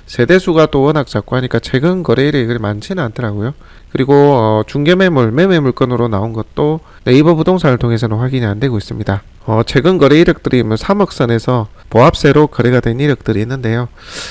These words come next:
주변 부동산 둘러보셔서 실제 가치, 가액, 수요층의 정도 가늠을 좀 해보셔야 될 것 같습니다.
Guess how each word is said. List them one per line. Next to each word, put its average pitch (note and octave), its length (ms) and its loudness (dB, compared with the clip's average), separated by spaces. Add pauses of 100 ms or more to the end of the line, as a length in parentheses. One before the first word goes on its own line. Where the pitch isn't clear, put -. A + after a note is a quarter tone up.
(100)
주변 D3+ 260 2
부동산 F3 420 0
둘러보셔서 C#3+ 840 0
실제 B2+ 520 0
가치, A2+ 480 -2 (300)
가액, B2 580 2
수요층의 B2 680 -2
정도 A2 460 0 (300)
가늠을 C3 380 -2
좀 G#2+ 180 -2
해보셔야 C3+ 380 -2
될 G2+ 120 -4
것 - 120 -4
같습니다. G#2 540 -4